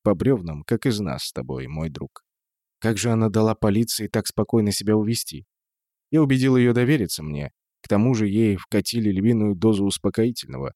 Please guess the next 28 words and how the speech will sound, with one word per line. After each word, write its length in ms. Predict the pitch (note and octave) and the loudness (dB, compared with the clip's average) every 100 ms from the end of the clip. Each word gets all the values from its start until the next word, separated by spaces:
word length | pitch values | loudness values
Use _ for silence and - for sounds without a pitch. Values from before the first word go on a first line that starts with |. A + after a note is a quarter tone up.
| _ _ | _ _
улыбнулся 500 | G#2 G#2+ G2 F2+ - E2+ | -2 0 0 -4 -6 -8
Холмс. 420 | D#2 B1+ - - _ _ _ - | -10 -10 -12 -14 _ _ _ -6
Знаешь, 340 | G#2 F#3 - | 0 0 0
мой 140 | F#2+ E2+ | -4 -4
друг, 280 | D#2 - - _ _ | -6 -8 -18 _ _
мы 100 | C#3 | -2
с 80 | F3+ | 0
тобой 360 | F3+ E3 E3+ E3 | 2 4 4 4
не 160 | E3+ | 2
так 260 | D#3+ G3 - | 0 -2 0
хорошо 420 | E3+ E3+ - F3 | 0 2 4 4
успели 560 | C#3 - D3+ D3 C3+ C3 | 4 2 2 4 4 2
узнать 440 | C#3 B2+ C#3 A2+ - | 0 0 0 0 -2
Анну, 400 | A#2+ A2 G2 G2 | -2 -2 -4 -2
но 240 | G2+ A#2 | 0 0
эта 160 | C3+ C#3 | 0 -2
девушка 460 | A2+ C3+ C#3 - | 2 2 0 0
меня 260 | C#3 B2 C3 | 0 2 0
удивила. 540 | C3+ C#3 D#3 C3+ - _ _ _ _ _ _ _ - | 0 0 0 -4 -12 _ _ _ _ _ _ _ -6
Она 440 | G2+ A2 A#2+ A#2 | 0 2 4 2
не 160 | A2+ A#2 | 4 2
только 320 | F3+ F3+ A2 | 2 0 0
знала, 400 | F2+ F#2 E2 D#2 | 0 0 -2 -2
что 180 | - G2+ | -2 0
Марина 380 | G2+ G2+ F#2+ E2+ | 4 4 2 2
пользуется 540 | A2+ G2+ E2 D#2+ - | 2 2 0 -4 -2
ее 160 | F#2+ F#2+ | 0 0
деньгами, 560 | A2 G#2+ E2 B1 - | 0 -2 -2 -6 -12